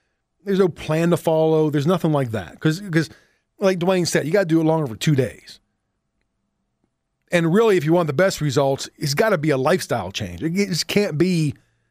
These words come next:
you know, "I'm gonna do it for three months, four months, five months, reach a goal, and then quit." It's gotta be something you do, like, for years if you want it to stick. And the best way I've always done it was just to quit eating like an idiot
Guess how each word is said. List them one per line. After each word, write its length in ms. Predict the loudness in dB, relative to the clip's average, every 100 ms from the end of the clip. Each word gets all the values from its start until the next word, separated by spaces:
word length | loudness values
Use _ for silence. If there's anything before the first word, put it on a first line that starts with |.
| _ _ _ _
you 100 | 2
know, 320 | 4 2 -2 -8 _ _ _ _ _
"I'm 200 | 0 2
gonna 120 | 2 2
do 100 | 2
it 40 |
for 80 | 0
three 240 | 0 2
months, 300 | 2 0 -2
four 240 | -2 0 2
months, 260 | 0 -2
five 240 | -2 0 0
months, 340 | -2 -2 -2
reach 200 | -2 -2
a 40 | 0
goal, 240 | 2 2
and 80 | 0
then 80 | -4
quit." 320 | -2 -2 -4 _ _ _ _ _ _ _
It's 100 | -2
gotta 120 | 0
be 80 | 2
something 280 | 0 -4 -2
you 60 |
do, 440 | 0 2 0 -4 -12 _ _ _ _
like, 220 | -4 -4 -2
for 120 | 0
years 600 | 2 2 2 -6 -20 -20 _ _ _ _ _ _ -2
if 160 | -2
you 80 | 0
want 200 | 0 0
it 60 | -4
to 80 |
stick. 460 | -6 -4 -4 -6 _ _ _ _ _ _ _ _ _ _ _ _ _ _ _ _ _ 0
And 120 | 0
the 60 |
best 300 | 2 0 2
way 100 | 2
I've 220 | 2 2 2
always 240 | 2 2
done 180 | 0 0
it 60 |
was 180 | 0 0
just 200 | -2 -4
to 100 | -6
quit 340 | -10 -4 0 2
eating 220 | 2 0
like 160 | 0
an 80 | 2
idiot 440 | 2 0 -2 -8